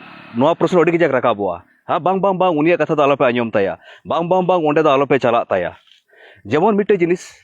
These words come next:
ᱟᱯᱮ ᱴᱷᱮᱱ ᱯᱨᱚᱥᱱᱚᱧ ᱫᱚᱦᱚᱭᱮᱫᱟ ᱡᱮ, ᱫᱷᱟᱹᱨᱛᱤ ᱨᱮ ᱡᱩᱫᱤ ᱚᱱᱠᱟᱱ ᱠᱳᱱᱳ ᱠᱟᱹᱢᱤ ᱢᱮᱱᱟᱜ ᱠᱷᱟᱡ ᱡᱮ, ᱥᱟᱨᱛᱷᱚ ᱪᱷᱟᱲᱟ ᱦᱩᱭᱩᱜᱼᱟ, ᱟᱯᱮ ᱠᱚᱢᱮᱱᱴ ᱠᱟᱛᱮ ᱯᱮ ᱵᱟᱰᱟᱭ ᱦᱚᱪᱚ ᱵᱚᱱᱟ।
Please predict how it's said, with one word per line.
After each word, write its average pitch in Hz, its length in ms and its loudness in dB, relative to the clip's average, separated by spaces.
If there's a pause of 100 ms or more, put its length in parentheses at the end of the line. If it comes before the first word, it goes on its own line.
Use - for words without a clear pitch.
(280)
ᱟᱯᱮ 123 200 0
ᱴᱷᱮᱱ 190 100 0
ᱯᱨᱚᱥᱱᱚᱧ 143 360 0
ᱫᱚᱦᱚᱭᱮᱫᱟ 104 460 0
ᱡᱮ, 104 100 0
ᱫᱷᱟᱹᱨᱛᱤ 127 320 0
ᱨᱮ 180 80 2
ᱡᱩᱫᱤ 170 160 -2
ᱚᱱᱠᱟᱱ 147 300 0
ᱠᱳᱱᱳ 147 200 0
ᱠᱟᱹᱢᱤ 139 300 0
ᱢᱮᱱᱟᱜ 113 260 -2
ᱠᱷᱟᱡ 123 160 -4
ᱡᱮ, 135 100 -2
ᱥᱟᱨᱛᱷᱚ 131 380 -4
ᱪᱷᱟᱲᱟ 139 220 0
ᱦᱩᱭᱩᱜᱼᱟ, 113 300 -4 (420)
ᱟᱯᱮ 117 200 0
ᱠᱚᱢᱮᱱᱴ 123 300 0
ᱠᱟᱛᱮ 127 160 0
ᱯᱮ 151 100 -2
ᱵᱟᱰᱟᱭ 107 260 0
ᱦᱚᱪᱚ 87 160 -8
ᱵᱚᱱᱟ। 85 200 -10